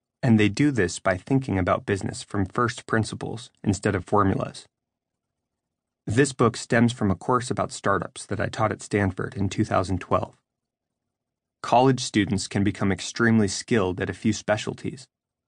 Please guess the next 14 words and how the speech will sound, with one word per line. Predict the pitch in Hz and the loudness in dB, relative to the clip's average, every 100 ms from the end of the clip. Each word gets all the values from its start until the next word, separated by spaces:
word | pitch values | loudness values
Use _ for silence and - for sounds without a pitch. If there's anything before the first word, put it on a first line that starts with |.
| _ _ | _ _
but | 98 85 | -2 2
many | 117 120 98 | 4 4 4
never | 101 107 107 | 4 2 2
learn | 101 110 101 92 | 0 0 0 0
what | 101 - | -4 -4
to | 101 | -10
do | 95 117 | -2 2
with | 110 92 | 2 -2
those | 92 87 | -6 -8
skills | - 92 - - | -6 -6 -6 -4
in | 95 | -2
the | |
wider | 90 95 90 87 | 0 0 0 -2
world. | 95 98 95 - | 0 -2 -4 -12